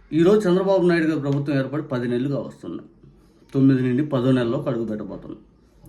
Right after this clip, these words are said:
ఈ తొమ్మిది నెలల కాలంలో చంద్రబాబు నాయుడు గారు ఐఆర్ ఇస్తా అన్నారు, ఎక్కంగానే ఇంతవరకు ఇవ్వలేదు.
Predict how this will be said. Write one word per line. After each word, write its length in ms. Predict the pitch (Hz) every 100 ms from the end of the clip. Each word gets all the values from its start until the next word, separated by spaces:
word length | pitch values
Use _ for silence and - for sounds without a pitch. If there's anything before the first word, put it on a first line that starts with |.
| - - - -
ఈ 160 | 214
తొమ్మిది 320 | 208 208 240
నెలల 200 | 247 233
కాలంలో 380 | 220 202 196 190
చంద్రబాబు 500 | 175 165 175 185 185
నాయుడు 240 | 175 170 156
గారు 300 | 165 170 - - _ _ _ _ _
ఐఆర్ 280 | 135 151 170
ఇస్తా 260 | 147 147 143
అన్నారు, 220 | 135 151
ఎక్కంగానే 640 | 131 117 - 120 110 107 - - _ _ _ -
ఇంతవరకు 400 | 143 139 131 127
ఇవ్వలేదు. 380 | 113 104 95